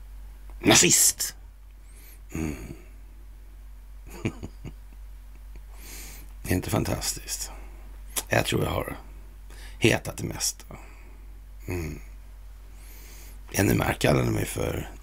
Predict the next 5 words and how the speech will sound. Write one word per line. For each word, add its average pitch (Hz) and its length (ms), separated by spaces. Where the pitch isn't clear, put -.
negerälskande 107 880
judekramare 117 840
en 101 100
sväng, - 420
alltså. - 220